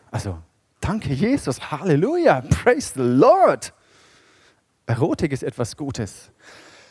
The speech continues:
Ich zeige euch mal zwei Bibelstellen. Es sind nur ein kurzer Auszug, aber für alle, die gedacht haben, Gott ist prüde oder langweilig, Gott ist nicht prüde. Er schreibt hier im Hohelied und keine Ahnung, warum das in der Bibel steht, aber Gott hat's in die Bibel reingestellt.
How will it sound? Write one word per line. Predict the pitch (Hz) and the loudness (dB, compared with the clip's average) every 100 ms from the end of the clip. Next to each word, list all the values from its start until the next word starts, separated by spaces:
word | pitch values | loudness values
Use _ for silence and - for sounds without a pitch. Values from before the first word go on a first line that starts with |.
| _ _ _ _ _ _ _ | _ _ _ _ _ _ _
Ich | 131 120 | -4 -4
zeige | - 185 196 | 2 4 4
euch | 175 | 2
mal | 160 | 2
zwei | - 156 | 4 4
Bibelstellen. | 139 139 131 - 117 104 127 | 6 4 2 0 0 0 -2
Es | 165 | -4
sind | 208 | 0
nur | 214 | 2
ein | 208 | 2
kurzer | - 208 - 175 | 4 4 6 4
Auszug, | 147 - - 104 131 | 4 0 -4 -2 0
aber | 127 151 | 4 4
für | 160 139 | 4 4
alle, | 180 | 4
die | 175 170 | 4 2
gedacht | 170 165 - | 4 2 4
haben, | 165 143 | 2 4
Gott | 180 | 2
ist | 165 - | 2 -2
prüde | 131 151 180 131 95 - _ | 2 4 6 4 2 -10 _
oder | 127 127 | 0 2
langweilig, | 135 156 139 107 95 - - _ _ _ _ - | 2 2 2 0 -4 -10 -20 _ _ _ _ -8
Gott | - 127 | -4 -4
ist | 139 - | -4 -6
nicht | 131 - | -8 -6
prüde. | - 117 104 | 0 2 2
Er | 113 | 0
schreibt | - 131 160 - | 0 0 0 2
hier | 165 | 2
im | 139 127 | 2 2
Hohelied | 151 156 147 | 4 4 2
und | 131 123 - - _ | 0 -2 -12 -20 _
keine | - 170 175 | -4 0 2
Ahnung, | 185 143 | 2 0
warum | 139 143 160 220 | 2 4 4 4
das | 220 180 | 2 2
in | |
der | 165 151 | 0 2
Bibel | 214 277 | 2 2
steht, | - 143 139 | 0 0 2
aber | 143 147 | 2 4
Gott | 202 202 | 2 2
hat's | 208 190 | -2 0
in | |
die | 165 | -2
Bibel | 180 202 | 0 2
reingestellt. | 170 247 269 135 113 | 2 2 0 0 -2